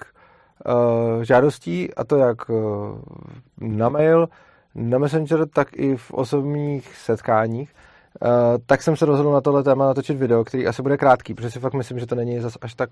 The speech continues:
obsažný. Eh, nicméně asi je to pro vás důležitý a když je poptávka, tak, eh, video vytvořím. Eh, budu mluvit o tématu, jako, co dělat,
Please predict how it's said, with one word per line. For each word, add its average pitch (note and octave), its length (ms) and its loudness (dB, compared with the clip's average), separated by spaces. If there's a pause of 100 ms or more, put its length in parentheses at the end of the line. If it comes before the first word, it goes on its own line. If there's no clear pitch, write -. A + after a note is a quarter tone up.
obsažný. A2 880 -6 (600)
Eh, B2 300 0
nicméně D3 420 2
asi C3+ 200 -2
je C3+ 60 2
to C3 80 0
pro C3+ 120 -2
vás C3 180 6
důležitý B2+ 560 -4
a G#2+ 120 -6
když A#2 180 -10
je A#2 60 -4
poptávka, B2+ 680 0
tak, A2+ 160 -6 (140)
eh, G#2 380 -2 (280)
video G#2+ 240 0
vytvořím. G2 360 -4
Eh, - 1120 -8 (320)
budu C#3+ 260 2
mluvit D#3+ 380 2 (140)
o B2+ 120 0
tématu, C#3 640 0 (240)
jako, - 320 -10 (420)
co - 240 -2
dělat, C#3 360 6